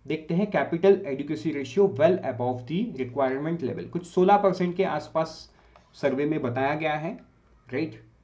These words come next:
कुछ exact data points you will have to read from the P D F। I will repeat this thing again and again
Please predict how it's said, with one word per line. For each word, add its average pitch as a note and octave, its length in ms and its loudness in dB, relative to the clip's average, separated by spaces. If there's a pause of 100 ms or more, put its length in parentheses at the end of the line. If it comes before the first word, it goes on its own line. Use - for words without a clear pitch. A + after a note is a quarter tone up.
(320)
कुछ - 280 -6
exact D3+ 460 0
data E3+ 320 0
points F3 340 0
you C#3 100 -2
will D#3 160 -4
have D3+ 240 -6
to D3+ 100 0
read D3+ 320 -6 (260)
from D3+ 200 -2
the F3 80 0 (100)
P D3+ 160 -10
D D#3 80 2
F। E3 140 -2 (120)
I C#3 260 -6
will E3 180 2
repeat C#3+ 400 -4
this - 180 -6 (100)
thing D#3+ 120 -4 (200)
again E3+ 280 0
and E3 160 0
again D3 220 -4